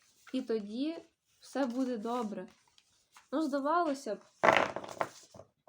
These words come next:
висновок, він доволі легкий. Про те, як його здійснити. Не знаю, можливо,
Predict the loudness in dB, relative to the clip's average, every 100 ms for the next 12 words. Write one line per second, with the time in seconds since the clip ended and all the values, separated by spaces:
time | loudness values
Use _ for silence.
0 | _ _ _ _ _ -2 0 0 -2 -2
1 | -2 0 0 0 -2 0 0 -4 -6 -6
2 | -4 -4 -8 _ -20 -20 -20 -20 _ -20
3 | -20 -20 _ -8 -6 -2 -2 0 -4 -10
4 | _ _ -20 -20 _ _ -8 -4 -4 -6
5 | -10 -8 -8 -8 -12 -12 -12 -8 -4 -4
6 | -4 -10 -18 _ -20 -20 _ _ _ _
7 | _ _ _ _ _ _ _ _ _ _
8 | _ _ _ _ _ _ _ _ _ _
9 | _ _ _ _ _ _ _ _ _ _
10 | _ -2 2 2 2 0 -2 0 2 2
11 | 0